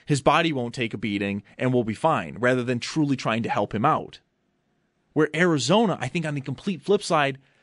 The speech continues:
doesn't trust their quarterback at all. And again, I'm saying this from Buffalo, New York. Literally,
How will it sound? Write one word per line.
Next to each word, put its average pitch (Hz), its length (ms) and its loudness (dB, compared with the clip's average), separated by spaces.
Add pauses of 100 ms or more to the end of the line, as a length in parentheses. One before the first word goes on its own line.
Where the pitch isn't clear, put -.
(240)
doesn't 180 300 4
trust 175 220 -4
their 151 120 -2
quarterback 147 600 0
at 139 240 -4
all. 123 440 2 (500)
And 160 80 2
again, 143 180 2
I'm 139 80 0
saying 143 200 -4
this 123 100 -4
from 117 140 -6
Buffalo, 131 340 0
New 107 120 -2
York. 120 360 0 (1800)
Literally, 139 600 2